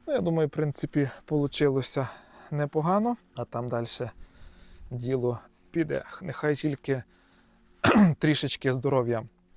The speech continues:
покращиться і око перестане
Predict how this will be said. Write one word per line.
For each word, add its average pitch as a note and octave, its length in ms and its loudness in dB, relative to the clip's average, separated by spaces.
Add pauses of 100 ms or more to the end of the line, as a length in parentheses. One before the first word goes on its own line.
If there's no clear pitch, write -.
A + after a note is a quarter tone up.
(760)
покращиться C3 760 -2
і G#2+ 260 -6 (880)
око C3+ 300 2
перестане B2+ 680 0